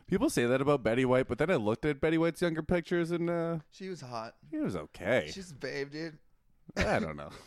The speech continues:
Speaker 2: <laughs>
Speaker 1: She had the same fro, you know, she has.
Speaker 2: Which is dope, man. She rocks that fro. I wish I had curly hair.
Speaker 1: Do you?
Speaker 2: No.
Speaker 1: Yeah, me neither.
Speaker 2: <laughs> And Abraham said to God,
Speaker 1: I wish
Speaker 2: "If
Speaker 1: I didn't have a receding hairline.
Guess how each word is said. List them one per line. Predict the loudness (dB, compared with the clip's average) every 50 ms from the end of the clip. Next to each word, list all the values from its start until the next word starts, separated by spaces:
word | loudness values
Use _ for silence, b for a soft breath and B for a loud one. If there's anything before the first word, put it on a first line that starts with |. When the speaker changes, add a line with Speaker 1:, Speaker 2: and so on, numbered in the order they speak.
| -6 -4 -4 -4
Speaker 2:
<laughs> | -6 -6 -8 _ b b b b b b b b b b b b b b
Speaker 1:
She | -6 -4
had | -2
the | -2 -2
same | 0 2 2 2 2 0
fro, | -2 -2 0 2 2 4 2 2 2 0 0
you | 0 0
know, | 0 -2 -2
she | -2 -2 -2
has. | -2 -2 -4 -8 -12 -8
Speaker 2:
Which | -6 -6 -6 -8 -10
is | -14 -14 -14
dope, | -6 -2 2 4 4 4 4 2 0 -4 -6 -10
man. | -8 -6 -6 -6 -8
She | -8 -10 -10
rocks | -8 -8 -8 -6 -6 -8 -8 -6 -4
that | -4 -4 -4 -6
fro. | -8 -6 -6 -4 -6 -6 -8 -12 -16 _ _ _ _ _ _ -20 -20 _ _ _ _ _ _ _ _ _ _ _ _ _ _ _ _ _ _ _ _ _ _ -4
I | -2
wish | 0 0 0 0 0
I | 0 0
had | 0 -4 -8
curly | -8 -8 -6 -4 -4 -4 -4
hair. | -4 -4 -4 -4 -4 -6 -8 B B B B B B B B B
Speaker 1:
Do | 0 4
you? | 4 4 4 4 2 -2 -4 -8 -10
Speaker 2:
No. | -8 -8 -6 -6 -8 -10 -12 _ _ _ -10 -2
Speaker 1:
Yeah, | 0 2 2 2 2
me | 2 0 0
neither. | 2 2 2 2 2 2 0 0 -2 -4
Speaker 2:
<laughs> | -6 -8 -8 -10 -20 -20 -20 -20 -20 -20 -18 -12
And | -8 -4 0 2
Abraham | 4 4 4 4 4 4 4 2 2 0
said | -2 -2 0 0 0 -2
to | -4 -4
God, | 0 2 4 4 4 2 0 -2 -4 -10 b b b b
Speaker 1:
I | b
wish | -2 0 2
Speaker 2:
"If | 2
Speaker 1:
I | 4
didn't | 4 4 2
have | 2
a | 0
receding | -2 -2 -2 -2 -2 0 0 -2
hairline. | -2 -2 -4 -4 -6 -10 -12 -12 -8 -8 -8 -8 -8